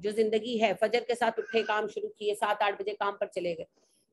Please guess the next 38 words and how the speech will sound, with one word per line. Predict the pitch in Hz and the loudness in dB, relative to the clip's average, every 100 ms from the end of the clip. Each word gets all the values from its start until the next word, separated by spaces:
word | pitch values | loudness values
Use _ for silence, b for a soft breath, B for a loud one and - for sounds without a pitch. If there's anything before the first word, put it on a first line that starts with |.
| 190 | 6
ग्यारह, | 254 302 330 330 339 | 8 10 10 8 6
साढ़े | - 277 269 | 6 6 6
ग्यारह | 247 247 254 | 8 6 6
काम | 254 233 233 | 4 2 2
बंद | 214 220 | 6 8
करके | 226 240 | 6 2
घर | 220 170 | 2 4
आ | 147 | 2
जाए, | - _ _ _ _ _ _ - | -2 _ _ _ _ _ _ 2
नहाएं | 247 240 247 262 269 226 | 6 8 6 6 2 4
धोएं, | 226 233 247 | 4 6 4
fresh | 240 233 240 240 | 0 2 2 2
up | 226 - | -2 2
हों, | 233 220 | 2 2
बच्चों | 214 233 233 | 0 0 -2
को | |
पकड़ें, | 233 214 220 226 214 | -2 -2 0 2 2
बीवियों | 220 208 233 233 | -2 -2 2 2
को | 226 | 2
लें, | 220 220 | 0 0
चले | 226 220 | 0 2
जाएं | 196 | 2
मस्जिद | 165 160 - - | 0 -4 -10 -18
में। | - _ _ _ _ _ _ _ _ - | -20 _ _ _ _ _ _ _ _ 4
अब | 285 285 | 8 8
आपने | - 247 254 269 | 8 6 6 4
वहां | 262 226 247 | 4 4 2
से | 254 | 2
जाहिरी | 226 214 226 226 | 2 2 2 2
बात | 214 214 | 2 4
है | 214 | 0
निकलना | 202 208 208 | 2 2 2
है | 208 208 - - _ 180 | 2 0 -4 -20 _ 0
दो | 196 202 | 6 6
बजे, | 180 170 170 - | 6 -4 -8 -12
सवा | - 190 190 | -2 2 2
दो | 170 | 0
बजे, | 165 156 | -6 -10